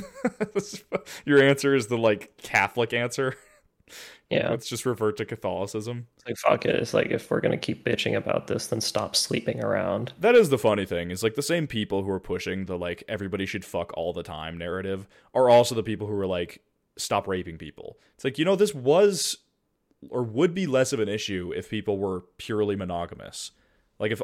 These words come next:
Speaker 1: o-, the only sex that happened was in marriage, there would
Speaker 2: Yeah, but
Speaker 1: be
Speaker 2: now we're,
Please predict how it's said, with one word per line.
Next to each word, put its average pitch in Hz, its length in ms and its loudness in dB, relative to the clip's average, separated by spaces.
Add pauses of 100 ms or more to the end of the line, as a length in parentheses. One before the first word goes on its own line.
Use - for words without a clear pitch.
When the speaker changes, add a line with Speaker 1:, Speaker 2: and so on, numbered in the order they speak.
Speaker 1:
o-, 131 140 4
the 127 120 2
only 160 180 2
sex 135 240 2
that 123 100 2
happened 107 380 0
was 90 260 -4
in 98 140 -4
marriage, 104 520 -6 (360)
there 160 100 0
would 185 200 2
Speaker 2:
Yeah, - 20 0
but 110 80 4
Speaker 1:
be 110 60 6
Speaker 2:
now 113 100 8
we're, 123 80 8